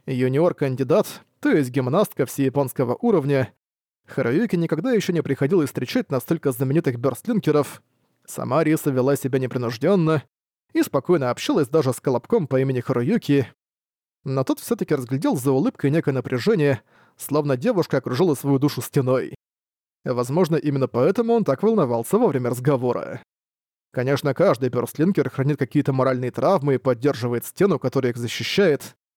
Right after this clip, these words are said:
Однако у Харуюки всё равно осталось впечатление, что по сравнению с его примитивной травмой Риса борется с чём-то куда более глубоким и намного более запутанным.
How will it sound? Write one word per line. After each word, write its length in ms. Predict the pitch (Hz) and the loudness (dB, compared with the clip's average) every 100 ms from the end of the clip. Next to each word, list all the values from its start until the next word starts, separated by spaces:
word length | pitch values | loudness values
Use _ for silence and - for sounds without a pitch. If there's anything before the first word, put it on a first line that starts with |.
| _ _ _ _ _ | _ _ _ _ _
Однако 340 | 139 143 294 196 | -2 0 0 2
у 120 | 147 | 2
Харуюки 440 | - 131 254 147 | 2 2 2 0
всё 200 | 131 - | -2 0
равно 340 | 127 131 165 160 | -2 0 0 0
осталось 340 | - 196 139 | 2 2 0
впечатление, 560 | - - 131 311 240 165 | -2 -6 -2 0 2 0
что 240 | - 208 | 0 -2
по 140 | - | -2
сравнению 460 | - 135 131 226 147 | -2 0 0 2 0
с 80 | - | 0
его 200 | 139 180 | 0 0
примитивной 560 | - 131 123 220 143 | 0 -2 -2 0 0
травмой 400 | 131 262 180 151 | 0 0 2 2
Риса 300 | 135 233 - | 0 0 -2
борется 380 | 127 196 165 139 | 0 0 0 -4
с 20 | |
чём-то 340 | - - 247 - | -4 -4 -2 -2
куда 280 | - 139 220 | -2 0 2
более 220 | 147 135 | 2 0
глубоким 520 | 135 143 294 - 156 | 0 0 0 0 0
и 20 | |
намного 380 | 139 147 202 139 | 2 2 2 2
более 240 | 139 139 | 2 0
запутанным. 580 | 123 131 156 143 117 85 | 0 -2 -2 -2 -4 -8